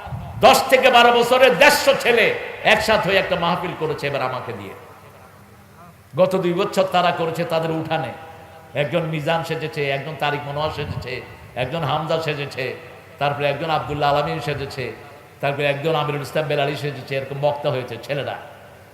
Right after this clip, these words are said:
বক্তা হয়ে আমাকে রাখছে সভাপতি, আর মিজানরে রাখছে প্রধান বক্তা। আমি বললাম, "মিজান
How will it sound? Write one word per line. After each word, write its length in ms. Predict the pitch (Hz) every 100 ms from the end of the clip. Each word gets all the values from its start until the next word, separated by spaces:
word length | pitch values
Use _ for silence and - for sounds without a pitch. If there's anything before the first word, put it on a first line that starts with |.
| -
বক্তা 280 | 139 - 127
হয়ে 220 | 139 139
আমাকে 360 | 131 143 139
রাখছে 280 | 143 135 143
সভাপতি, 500 | 131 123 135 143 - - - - - - - 127
আর 100 | 127 127
মিজানরে 360 | 139 151 147
রাখছে 240 | 147 143 143
প্রধান 280 | 135 131 131
বক্তা। 260 | 113 - - - - - - - - - - - - - - - - -
আমি 160 | 135
বললাম, 220 | 156 175 170
"মিজান 340 | 170 160 160